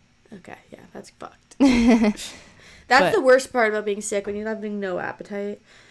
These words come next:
Speaker 1: 'Cause
Speaker 2: Mm-hmm.
Speaker 1: anyways, I posted, uh, the breakup video a few days ago.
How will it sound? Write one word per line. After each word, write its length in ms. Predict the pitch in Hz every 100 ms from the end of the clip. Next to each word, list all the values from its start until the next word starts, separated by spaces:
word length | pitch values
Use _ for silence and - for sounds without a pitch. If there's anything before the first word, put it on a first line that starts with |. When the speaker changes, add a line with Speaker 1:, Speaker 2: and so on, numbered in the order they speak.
| _ 170
Speaker 1:
'Cause 260 | 175 185
Speaker 2:
Mm-hmm. 360 | 185 151 147 202 _ _ _ -
Speaker 1:
anyways, 460 | 180 - - - _ - - - - - _ -
I 80 | 294
posted, 580 | 403 381 370 370 370 349
uh, 400 | 330 311 294 285 _ _ 262
the 80 |
breakup 400 | 233 285 294 277
video 340 | 220 226 220 214
a 80 | 208
few 180 | 202
days 280 | 202 190 190
ago. 340 | 190 190 185